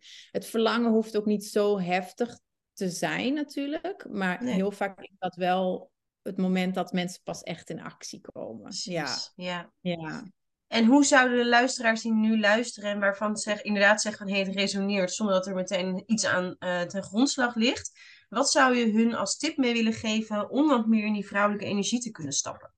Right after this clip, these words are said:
Speaker 1: Ja, nou, het, het, het allerbelangrijkste eigenlijk, als je het hebt over vrouwelijke energie, is het kunnen ontspannen en vertragen. Hè, dus, dus dat is ook een van de eerste dingen waar ik mee aan de slag ga. Ehm,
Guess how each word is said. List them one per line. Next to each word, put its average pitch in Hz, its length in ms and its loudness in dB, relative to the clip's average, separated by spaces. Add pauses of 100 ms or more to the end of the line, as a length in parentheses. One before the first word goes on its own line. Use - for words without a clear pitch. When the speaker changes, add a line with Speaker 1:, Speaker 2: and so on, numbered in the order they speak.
(1000)
Speaker 1:
Ja, 185 360 2 (100)
nou, 220 160 0
het, 233 260 0
het, 233 160 -4
het 247 200 -2 (100)
allerbelangrijkste 254 1500 2
eigenlijk, 247 600 0
als - 200 -6
je 214 60 -8
het 202 80 -14
hebt 214 220 -2
over 202 180 -2
vrouwelijke 196 460 -2
energie, 190 600 -6
is 208 120 -6
het - 280 -6
kunnen 262 320 4
ontspannen 214 720 -2
en 190 240 -6
vertragen. - 1200 -10
Hè, 208 220 -2
dus, 208 260 -6
dus 185 260 -10
dat 196 180 -6
is 202 140 -12
ook 196 220 -8
een 190 180 -8
van 196 80 -10
de 190 60 -6
eerste 202 280 -6
dingen 196 160 -6
waar 185 180 -2
ik 175 120 -8
mee 180 140 -6
aan 175 60 -8
de 175 60 -8
slag - 380 -6
ga. 214 380 -4
Ehm, 180 520 -4